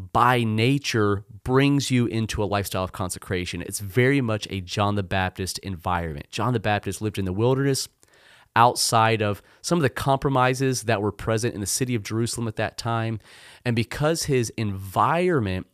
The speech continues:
was a consecrated environment, it produced a lifestyle that was a consecrated lifestyle. And it gave him a voice to challenge his generation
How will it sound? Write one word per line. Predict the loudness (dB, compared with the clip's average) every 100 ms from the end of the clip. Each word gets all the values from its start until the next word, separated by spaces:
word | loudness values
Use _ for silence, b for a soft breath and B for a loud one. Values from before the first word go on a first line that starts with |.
| -6
was | -4
a | -4
consecrated | -2 -2 -4 -2 0 0 -2
environment, | -2 0 2 2 -2 -4 -4
it | -6
produced | -4 -2 -2 -4
a | -4
lifestyle | -4 -2 0 0 0 -2 0 2 0
that | -2
was | -6
a | -10
consecrated | -2 -2 -2 -4 -2 -2
lifestyle. | -2 -2 -2 -4 -4 -2 -4 B B B B
And | -2
it | 4
gave | 4 6
him | 4
a | 2
voice | 2 2 4 2 -2
to | -4
challenge | -4 -2 2 4 4 2 0 0
his | -2 0
generation | 2 2 2 2 0 0 0 -2